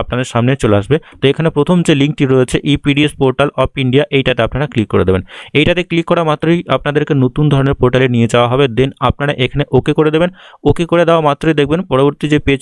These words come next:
রয়েছে এই ধরনের পেজ আপনাদের সামনে চলে আসবে। তো এইটাকে আপনারা এখান থেকে কেটে দেবেন। দেওয়ার পরে দেখবেন বেশ কিছু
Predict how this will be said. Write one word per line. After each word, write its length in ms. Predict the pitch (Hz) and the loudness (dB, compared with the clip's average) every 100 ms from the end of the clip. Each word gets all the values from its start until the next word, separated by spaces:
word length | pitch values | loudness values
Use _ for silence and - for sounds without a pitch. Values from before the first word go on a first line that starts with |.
| 139 | 0
রয়েছে 200 | 139 156 139 | -2 -2 -2
এই 60 | 135 | 0
ধরনের 260 | 131 139 | 0 -2
পেজ 180 | 123 147 - | -2 -4 -2
আপনাদের 260 | 120 120 123 - | -2 0 -2 0
সামনে 180 | 127 135 | -2 0
চলে 180 | 117 113 | 0 0
আসবে। 140 | 113 190 - | 0 -2 -2
তো 60 | - | -2
এইটাকে 340 | 135 139 143 139 | -2 0 0 0
আপনারা 160 | 143 139 | 0 -2
এখান 140 | 143 | -2
থেকে 120 | 139 139 | -2 0
কেটে 180 | 131 131 | 0 0
দেবেন। 160 | 120 151 - - - 123 | 0 0 -4 -16 -6 0
দেওয়ার 160 | 139 143 | 0 0
পরে 120 | 175 | 0
দেখবেন 320 | 160 156 170 143 | 0 0 0 0
বেশ 120 | 143 - | 0 -2
কিছু 160 | 170 | -2